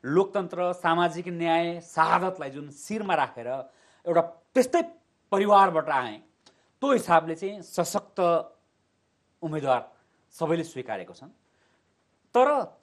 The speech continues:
तिनजना म जस्तै योग्यता भएको साथी समीक्षा बास्कोटा हुनुहुन्छ, जो स-, हामीले सँगै दुवैजनाले यो पार्टीलाई लोकतान्त्रिक गणतन्त्रको जगमा धार्मिक स्वतन्त्रतालाई आत्मसात गर्दै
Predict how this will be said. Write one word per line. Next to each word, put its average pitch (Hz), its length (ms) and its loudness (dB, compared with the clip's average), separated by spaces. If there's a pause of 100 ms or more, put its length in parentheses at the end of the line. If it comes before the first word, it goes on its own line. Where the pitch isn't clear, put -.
(160)
तिनजना 277 640 -2 (320)
म 170 140 0
जस्तै 196 280 -6
योग्यता 202 840 4 (380)
भएको 120 260 -6
साथी 131 540 -10 (300)
समीक्षा 156 420 -10
बास्कोटा 127 400 -6 (240)
हुनुहुन्छ, 110 240 -18 (580)
जो 170 180 4
स-, 240 120 0
हामीले 160 300 -2
सँगै 240 380 -2
दुवैजनाले 170 800 0 (100)
यो 160 80 -4
पार्टीलाई 151 600 0 (320)
लोकतान्त्रिक 202 640 -2
गणतन्त्रको 165 580 -2
जगमा 143 440 -4 (1080)
धार्मिक 240 340 4
स्वतन्त्रतालाई 202 680 -2
आत्मसात 160 640 -2
गर्दै 147 340 -4